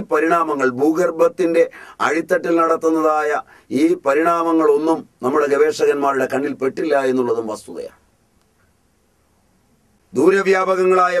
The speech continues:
ഫലങ്ങൾ ഉണ്ടാക്കുന്നതും തലമുറകളോളം നീണ്ടു നിൽക്കുന്നതും ജനിതക വൈകല്യങ്ങൾക്ക് ഇട നൽകുന്നതും മാനവ ജീവിതത്തെ വരും നൂറ്റാണ്ടിൽ അസാധ്യമാക്കി തീർക്കുന്നതുമായ ഈ പ്രവണതകളെയൊക്കെ മറച്ചു പിടിച്ചുകൊണ്ടാണ്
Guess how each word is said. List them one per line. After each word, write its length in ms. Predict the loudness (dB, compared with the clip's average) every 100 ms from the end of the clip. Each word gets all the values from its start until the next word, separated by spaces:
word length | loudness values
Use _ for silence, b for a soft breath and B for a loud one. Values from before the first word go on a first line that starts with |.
| -2
ഫലങ്ങൾ 300 | -2 0 -2
ഉണ്ടാക്കുന്നതും 540 | 2 0 0 -6 -8 -14 _ _ _ _ _ _ _ _ _ -2
തലമുറകളോളം 760 | 0 0 2 2 2 2 2
നീണ്ടു 200 | 0 0 0
നിൽക്കുന്നതും 440 | 0 -2 -4 -8 -16 _ _ _ b b b -4
ജനിതക 340 | -2 2 2 2
വൈകല്യങ്ങൾക്ക് 640 | 0 0 0 2 0 -2 0
ഇട 60 | 2
നൽകുന്നതും 480 | 2 0 -2 -2 -10 -16 _ _ _ _ _ _ b b -4
മാനവ 320 | -2 0 -2 -2 0
ജീവിതത്തെ 400 | 2 2 2 0
വരും 180 | 0 2
നൂറ്റാണ്ടിൽ 400 | 0 2 0 0 0
അസാധ്യമാക്കി 600 | 0 -2 0 0 0 0
തീർക്കുന്നതുമായ 680 | 0 0 0 2 0 0 -6 -12 _ _ _ _ _ _ _ _ _ _ _ _ _ _ _ _ _ _ 0
ഈ 20 | 0 0
പ്രവണതകളെയൊക്കെ 840 | 0 0 0 0 2 2 2 0 0
മറച്ചു 280 | -2 -2 -2
പിടിച്ചുകൊണ്ടാണ് 680 | -2 0 0 0 -2 -4